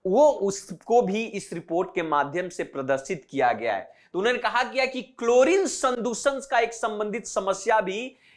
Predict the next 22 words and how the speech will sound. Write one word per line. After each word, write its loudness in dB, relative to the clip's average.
इस -10
केंद्रीय 2
जल 2
संसाधन 0
ने -2
इसे -2
निरूपित -2
किया 2
है। -4
वहीं -2
पर -4
यह -4
भी -4
कहा 0
गया 0
कि -6
हालांकि -2
जल 0
के -4
नमूने -2
को 2
निना-, -2